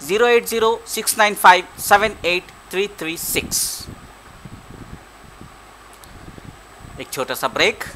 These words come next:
हमारे इस YouTube channel को advertisement करने के लिए आप लोग हमें dial कर सकते हैं ज़ीरो एट ज़ीरो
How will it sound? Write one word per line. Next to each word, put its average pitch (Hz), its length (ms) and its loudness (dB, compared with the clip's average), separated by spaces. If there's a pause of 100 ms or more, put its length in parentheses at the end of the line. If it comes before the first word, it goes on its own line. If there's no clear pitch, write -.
(600)
हमारे 320 260 8
इस 294 160 4
YouTube 254 220 -6
channel 208 300 6
को 220 360 2 (200)
advertisement 175 600 4
करने 156 340 2
के 147 140 -4
लिए 160 380 -4 (440)
आप 165 260 10
लोग 160 240 0
हमें 139 400 0
dial 175 240 6
कर 196 140 2
सकते - 340 -4
हैं 208 260 -4 (120)
ज़ीरो 233 480 -2
एट 190 280 -2
ज़ीरो 160 360 -4